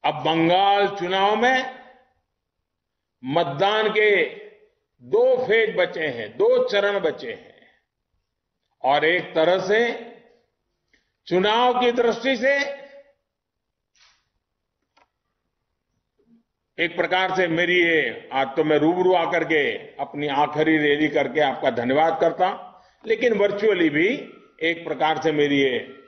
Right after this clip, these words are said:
आखिरी rally इस चुनाव की है। अब तक बंगाल की जनता ने बहुत उत्तम मतदान किया है, पूरे देश को प्रेरणा दे इतना भारी मतदान किया है।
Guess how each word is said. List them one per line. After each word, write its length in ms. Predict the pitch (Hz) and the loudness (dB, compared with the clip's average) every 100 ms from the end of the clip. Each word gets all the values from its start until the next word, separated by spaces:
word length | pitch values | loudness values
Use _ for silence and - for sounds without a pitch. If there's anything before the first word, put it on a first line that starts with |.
| _ - | _ -4
आखिरी 400 | 131 127 147 151 | -2 0 0 0
rally 280 | 143 135 160 | 2 2 2
इस 140 | 170 - | 0 0
चुनाव 300 | 139 127 123 120 | -2 0 0 -4
की 140 | 110 | -10
है। 180 | 92 95 - _ _ _ _ _ _ _ _ _ - | -12 -16 -20 _ _ _ _ _ _ _ _ _ -2
अब 180 | 208 208 | -2 0
तक 420 | 254 262 262 - - - - _ _ _ _ _ 127 | 0 0 -2 -8 -18 -20 -20 _ _ _ _ _ -4
बंगाल 580 | 151 175 175 190 226 247 | -2 0 0 0 0 0
की 160 | 247 | -2
जनता 480 | 208 180 180 180 185 | -2 -2 -2 -2 -2
ने 180 | 160 107 - - - - _ _ _ _ _ _ _ _ - | -2 -4 -6 -18 -20 -20 _ _ _ _ _ _ _ _ -20
बहुत 720 | 127 214 208 262 294 311 254 | -2 0 2 2 2 2 0
उत्तम 480 | 240 254 - 269 240 | -4 -8 -4 -2 0
मतदान 380 | 233 - 233 220 | -2 -2 -4 -4
किया 320 | 180 220 269 | -4 -4 -2
है, 160 | 226 226 - _ _ _ _ _ _ _ _ _ _ _ _ _ _ _ | -4 -10 -18 _ _ _ _ _ _ _ _ _ _ _ _ _ _ _
पूरे 500 | 196 247 269 285 294 269 143 | 0 2 4 4 2 0 0
देश 340 | 202 254 254 | 2 2 -2
को 180 | 247 247 | -4 -4
प्रेरणा 480 | - 214 226 233 226 | 0 0 2 2 2
दे 200 | 202 240 269 185 - - _ 190 | 2 2 0 -4 -8 -20 _ -12
इतना 400 | 202 233 240 233 | -6 -2 0 0
भारी 340 | - 165 214 | 0 0 0
मतदान 460 | 202 190 160 180 175 | 0 -2 -2 -2 -4
किया 320 | 151 190 190 | -6 -6 -6
है। 180 | 165 - | -10 -16